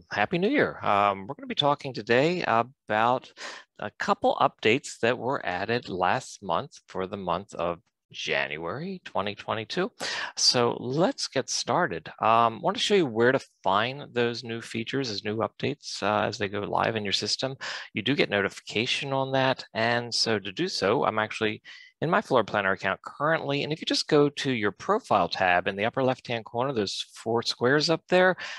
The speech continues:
that'll get you to your profile tab. And in your profile tab, you get the right-hand sidebar.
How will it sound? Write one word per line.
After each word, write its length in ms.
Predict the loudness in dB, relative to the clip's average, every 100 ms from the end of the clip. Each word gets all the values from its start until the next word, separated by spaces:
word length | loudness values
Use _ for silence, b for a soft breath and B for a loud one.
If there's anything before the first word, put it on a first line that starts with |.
| B
that'll 140 | -2
get 180 | -2 -4
you 60 | -6
to 80 | -4
your 180 | -4 -4
profile 600 | -12 -2 0 2 4 2
tab. 400 | 2 2 2 2
And 120 | 0 -4
in 80 |
your 100 | -6
profile 400 | -8 -6 -4 -2
tab, 340 | 0 4 2 2
you 80 | 0
get 200 | 0 -2 -2
the 160 | -2
right-hand 520 | 0 0 0 0 -4
sidebar. 640 | -2 -2 -2 0 0 4 2